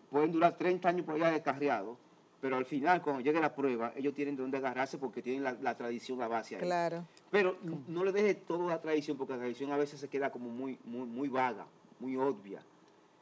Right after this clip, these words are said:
Speaker 1: y, y, y, y genera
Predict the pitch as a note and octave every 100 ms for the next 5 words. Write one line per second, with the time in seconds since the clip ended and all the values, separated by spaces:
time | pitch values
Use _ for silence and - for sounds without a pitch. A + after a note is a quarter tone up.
0 | _ _ - A#2+ A#2+ A#2 - C3 A#2+ A#2
1 | - C3+ A#2+ A#2+ - _ _ _ _ D3
2 | D3 D3 E3 F#3 D#3+